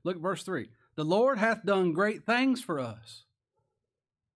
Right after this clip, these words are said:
Well, you're, you're about to sow in tears.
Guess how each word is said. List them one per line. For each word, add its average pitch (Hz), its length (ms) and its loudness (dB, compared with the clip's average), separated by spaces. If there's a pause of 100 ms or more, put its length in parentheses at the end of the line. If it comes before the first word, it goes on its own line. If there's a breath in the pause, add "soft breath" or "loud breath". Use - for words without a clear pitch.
(960)
Well, 143 120 -6
you're, 254 340 -2
you're 233 140 -4
about 220 320 -4
to 139 100 -10
sow 247 600 -2
in 143 160 -2
tears. 277 640 -4